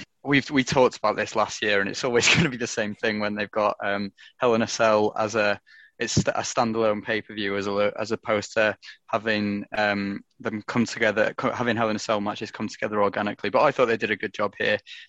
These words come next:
The only thing I would say is they, it, it did go on, uh, the,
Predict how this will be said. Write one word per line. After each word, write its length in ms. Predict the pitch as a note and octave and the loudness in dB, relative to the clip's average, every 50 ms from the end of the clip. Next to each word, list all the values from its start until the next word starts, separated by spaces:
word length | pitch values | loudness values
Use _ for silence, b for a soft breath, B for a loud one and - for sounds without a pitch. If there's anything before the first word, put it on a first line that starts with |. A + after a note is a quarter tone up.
| B - | B 2
The 100 | C3+ C3+ | 4 4
only 160 | C#3 C3+ B2+ | 6 6 4
thing 240 | - - C#3 B2 A#2 | 4 4 2 4 4
I 40 | A2+ | 2
would 200 | A2+ A2+ A2 - | 2 2 0 -2
say 280 | - - G#2 G2+ G2+ G2+ | -2 0 2 2 2 2
is 100 | F#2+ - | 0 0
they, 200 | A2+ A2 G#2+ G#2 - _ B B B | 0 0 0 -2 -4 _ B B B
it, 100 | D2+ B B - | -16 B B -6
it 140 | C3 B2 - | -6 -4 0
did 200 | - C#3 C3 - | 2 2 2 4
go 200 | - B2 A#2 A#2+ | 4 6 6 6
on, 320 | B2+ B2+ B2+ B2+ B2 C3+ - - | 6 6 4 2 2 -2 -2 0
uh, 160 | A#2 A#2 A2+ | 0 2 2
the, 220 | G#2+ A2+ A2+ - | 2 2 0 -2